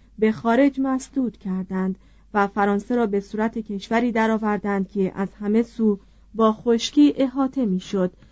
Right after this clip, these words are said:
و متکی بر کشاورزی بود. طبقه متوسط بازرگان رو به تحلیل گذاشت و دیگر طبقه‌ای به جا نمانده است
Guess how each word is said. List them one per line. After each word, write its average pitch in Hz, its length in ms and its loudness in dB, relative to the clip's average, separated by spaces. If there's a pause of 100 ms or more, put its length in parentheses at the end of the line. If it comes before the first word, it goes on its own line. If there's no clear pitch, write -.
(200)
و 202 160 4
متکی 214 580 0
بر 254 200 2
کشاورزی 247 880 -4
بود. 180 300 -4 (1400)
طبقه 285 600 4
متوسط 240 760 -2
بازرگان 196 920 0 (260)
رو 294 140 4
به 294 160 4
تحلیل 262 680 0
گذاشت 190 580 -4 (360)
و 220 100 6
دیگر 269 440 4
طبقه‌ای 226 600 0
به 220 180 2
جا 254 180 0
نمانده 196 500 0
است 185 260 -4